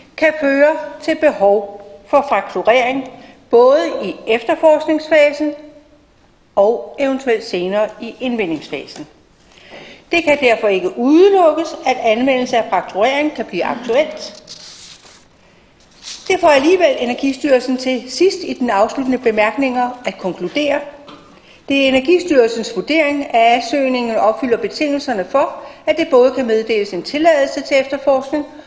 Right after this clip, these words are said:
og indvinding af kulbrinte og af geotermisk energi. Når sagen er forelagt til Folketingets Energi-, Forsynings- og Klimaudvalg,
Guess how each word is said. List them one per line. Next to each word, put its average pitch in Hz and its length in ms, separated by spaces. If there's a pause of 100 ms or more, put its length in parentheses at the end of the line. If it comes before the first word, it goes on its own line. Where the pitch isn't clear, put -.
(140)
og 294 220
indvinding 220 520
af 208 160
kulbrinte 247 540 (240)
og 262 100
af 254 100
geotermisk 208 640
energi. 202 320 (1160)
Når 254 80
sagen 330 280
er 233 120
forelagt 262 460
til 208 140
Folketingets 226 560
Energi-, 202 320
Forsynings- 202 460
og - 100
Klimaudvalg, 277 640